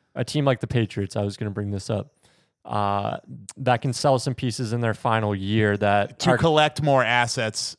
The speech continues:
Speaker 2: I would see your point.
Speaker 1: Like, uh, Mike Gesicki, right? Like, he's, um, Bill O'Brien was supposed to implement this two tight end system. Gesicki, yeah, he scored the winning touchdown the other week, uh, but hasn't really been a factor.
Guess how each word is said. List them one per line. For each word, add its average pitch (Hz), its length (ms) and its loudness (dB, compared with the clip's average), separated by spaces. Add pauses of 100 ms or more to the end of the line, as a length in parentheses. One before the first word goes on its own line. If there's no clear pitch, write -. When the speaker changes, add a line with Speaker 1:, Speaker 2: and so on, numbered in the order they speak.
Speaker 2:
I 120 140 6
would 113 160 0
see 123 160 -4
your 104 160 -4
point. 80 460 -8
Speaker 1:
Like, 113 340 2
uh, 107 540 2
Mike 127 260 2
Gesicki, 107 500 -6
right? 107 260 0
Like, 110 220 0
he's, 131 300 -6 (120)
um, 57 600 -6 (1040)
Bill 131 180 0
O'Brien 120 440 0
was 113 100 -4
supposed 113 520 -6
to 117 140 -4
implement 113 440 -4
this 110 180 -4
two 117 160 -6
tight 113 220 -4
end 107 180 -4
system. 107 480 -4 (400)
Gesicki, 117 640 -4 (140)
yeah, 110 180 -2
he 104 100 -2
scored 110 300 -4
the 104 80 -4
winning 104 220 -6
touchdown 101 480 -8
the 101 80 -8
other 101 160 -4
week, 104 340 -6 (420)
uh, 101 360 -2
but 101 340 0
hasn't 117 400 2
really 110 220 2
been 104 160 -4
a 101 60 0
factor. 107 580 -6